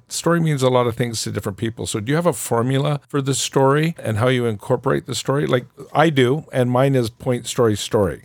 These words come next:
So in my formula, I got, here's my point. So say the point is take a standard service offering and level it up. That would be the point. And I'll go, "Let me tell you a story. Where would that happen?" It'll be personal.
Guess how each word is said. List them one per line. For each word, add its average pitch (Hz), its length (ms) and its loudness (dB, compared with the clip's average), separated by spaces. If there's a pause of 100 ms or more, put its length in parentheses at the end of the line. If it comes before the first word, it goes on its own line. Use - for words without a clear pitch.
(260)
So 117 220 0
in 113 100 0
my 127 160 2
formula, 123 360 2
I 107 40 2
got, 107 260 0
here's 131 180 0
my 139 120 4
point. 113 500 -2
So 98 260 0 (200)
say - 140 0
the 127 100 -2
point 117 320 0
is 98 200 0
take 110 200 -6
a 101 60 -6
standard 110 380 0
service 101 340 -2
offering 95 340 0
and 98 140 -4
level 98 340 0
it 92 100 0
up. - 220 -8 (240)
That 113 220 0
would 117 140 -2
be 117 100 4
the 101 100 0
point. 123 480 2
And 117 140 -2
I'll 117 100 4
go, 110 380 2
"Let 143 100 -2
me 165 80 2
tell 156 140 2
you 139 60 4
a - 20 -6
story. 101 380 2 (140)
Where 110 200 0
would 95 140 2
that 98 160 2
happen?" 92 420 0 (260)
It'll 117 140 -6
be 104 160 2
personal. 120 800 -2